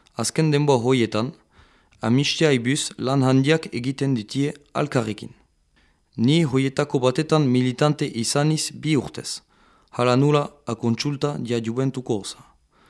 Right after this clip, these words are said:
Beste biak dia Juventu Independentista eta Juventu Paulina. Azkenik,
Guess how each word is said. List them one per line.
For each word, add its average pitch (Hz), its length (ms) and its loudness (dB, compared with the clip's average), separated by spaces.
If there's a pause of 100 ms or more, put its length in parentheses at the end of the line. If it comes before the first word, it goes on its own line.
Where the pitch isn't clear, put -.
(260)
Beste 123 300 -2
biak 160 420 0
dia 127 420 2
Juventu 131 600 0
Independentista 123 960 -2 (160)
eta 123 460 -2
Juventu 123 480 -4
Paulina. 104 500 -2 (800)
Azkenik, 160 600 0